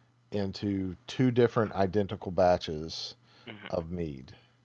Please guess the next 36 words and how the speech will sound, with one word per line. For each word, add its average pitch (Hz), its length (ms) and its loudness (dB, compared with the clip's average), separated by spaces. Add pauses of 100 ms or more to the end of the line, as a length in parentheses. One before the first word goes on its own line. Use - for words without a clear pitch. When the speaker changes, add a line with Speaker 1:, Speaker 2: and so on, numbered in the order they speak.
(600)
Speaker 1:
Uh, - 100 -6
so 123 140 2
basically, 123 360 8
I 101 60 10
made 110 280 4
the 110 60 2
mead, 101 460 0 (260)
and 92 280 -2
then 95 160 0
in 92 80 -4
the 87 60 -4
primary 90 540 0
of 82 80 -4
each, 90 500 -10 (640)
I, 90 420 0
I 90 40 -2
dropped 90 300 2
'em 85 80 -6
down 87 220 -2
inside. 82 560 -4 (840)
Um, 85 460 -2 (500)
so - 160 -2
I'm, 139 160 0
I'm 139 120 2
gonna 156 160 6
be, 135 340 4 (100)
it's 131 120 -2
gonna 170 160 4
be 156 80 2
kinda 135 220 0 (100)
interesting 107 440 0
to 90 40 -4
see 101 140 -2
how 92 140 -2
that 90 140 -2
goes. 78 520 -6